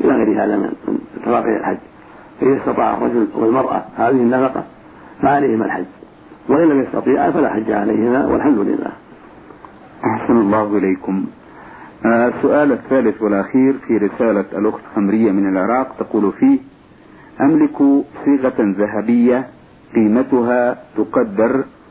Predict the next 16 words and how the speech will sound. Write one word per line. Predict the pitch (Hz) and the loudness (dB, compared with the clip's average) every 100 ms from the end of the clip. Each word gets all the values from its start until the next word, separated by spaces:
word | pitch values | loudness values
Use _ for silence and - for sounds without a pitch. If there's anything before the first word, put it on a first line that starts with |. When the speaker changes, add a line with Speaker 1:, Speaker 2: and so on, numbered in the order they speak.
| - - 110 | -20 -12 -2
Speaker 2:
بتسعين | 107 101 101 104 113 131 117 | 2 2 0 -4 0 2 2
دينارا، | 101 104 110 92 90 87 - - - - | 0 0 2 0 -2 -4 -8 -20 -20 -2
وقد | 107 104 101 120 | 0 0 0 -2
اشتريتها | 110 - 113 120 120 120 120 123 123 - - - | -2 -2 0 0 0 0 0 -2 -4 -14 -10 0
في | 110 98 | 0 2
زمان | 104 113 123 127 - | 0 2 2 0 0
الرخص، | 107 107 - - - - - - - - - - - | -2 0 -2 -8 -16 -18 -20 -20 -20 -20 -20 -12 0
فما | 131 127 | 2 4
هي | 135 156 147 147 - - | 4 4 4 2 -2 -2
قيمة | 139 139 127 127 - | 2 2 2 -2 -2
الزكاة؟ | 101 98 98 123 139 147 - - - - | -2 -2 -2 0 0 -2 -10 -20 -18 0
وهل | 107 127 135 120 | 0 2 0 -2
صحيح | 113 147 139 | 2 2 2
أنه | 123 131 120 104 | 2 2 2 0
في | 104 | -2
كل | - 131 | 0 0